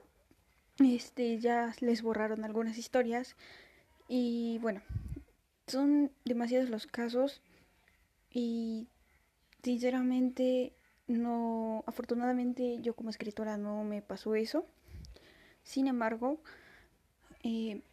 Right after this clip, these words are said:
prefiero, preferí cambiar la contraseña y el correo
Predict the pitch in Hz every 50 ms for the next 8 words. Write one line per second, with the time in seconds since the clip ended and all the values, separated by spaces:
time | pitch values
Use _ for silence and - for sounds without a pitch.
0 | _ _ _ _ _ _ - 262 233 233 233 - 240 240 240 240 240 240 233 233
1 | 226 226 226 226 226 - - _ _ - 240 226 - 240 233 247 254 247 - 277
2 | 269 254 240 233 233 226 226 285 - _ _ _ - 233 208 - - 208 214 226
3 | 220 - - 226 226 226 233 226 226 214 208 208 - - 196 196 196 196 196 208
4 | 247